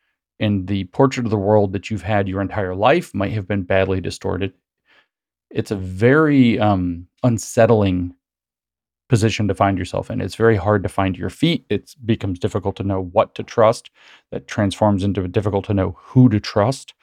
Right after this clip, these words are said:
Um, and you get into, again, a very destabilized or demoralized kind of situation, which I think we find ourselves in. And that's a very fruitful tool within the broader political warfare,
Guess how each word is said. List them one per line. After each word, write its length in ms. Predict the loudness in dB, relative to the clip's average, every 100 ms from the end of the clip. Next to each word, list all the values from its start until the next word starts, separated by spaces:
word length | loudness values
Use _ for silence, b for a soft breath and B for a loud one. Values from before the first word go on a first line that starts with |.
| b b b _ 0
Um, 520 | 2 2 0 -4 -8 _ _ _ _ _ _ _ -2
and 140 | 2 2
you 40 |
get 140 | 2
into, 120 | 2 2
again, 280 | 2 0
a 60 | 0
very 200 | -2 -2
destabilized 920 | -4 -6 -2 -2 0 0 0 -4 -8
or 60 | -8
demoralized 1160 | -8 -6 -4 0 4 6 6 4 0 -6 -10
kind 160 | -8 -8
of 100 | -6
situation, 760 | -6 -4 0 0 0 -6 -10 B B B 0
which 200 | 2 2
I 80 |
think 260 | 2 0 0
we 140 | -4
find 240 | -2 2 2
ourselves 340 | 2 0 0
in. 120 | -2
And 100 | -2
that's 160 | -2 -2
a 60 | 0
very 320 | 2 4 0
fruitful 840 | -2 2 2 4 2 4 0 -6 _ _
tool 400 | 0 4 4 2
within 260 | 0 -2 -2
the 80 | 0
broader 340 | 2 4 2
political 460 | 0 0 0 0 2
warfare, 560 | 2 2 2 2 0